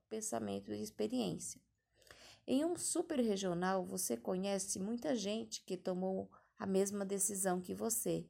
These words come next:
e essa é a, é sensação ótima. Você também percebe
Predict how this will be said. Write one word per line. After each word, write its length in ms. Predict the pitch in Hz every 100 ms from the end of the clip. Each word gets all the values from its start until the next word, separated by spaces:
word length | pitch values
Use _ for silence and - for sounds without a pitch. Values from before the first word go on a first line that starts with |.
| _ _ _ _ -
e 200 | 196 185
essa 360 | 190 214 -
é 180 | 185 185
a, 200 | 190 196
é 100 | -
sensação 640 | 190 202 190 202 190 214 220
ótima. 440 | 196 170 - - - _ _ _
Você 240 | - 175 208
também 340 | 208 190 185
percebe 720 | 180 180 - 202 190 185 185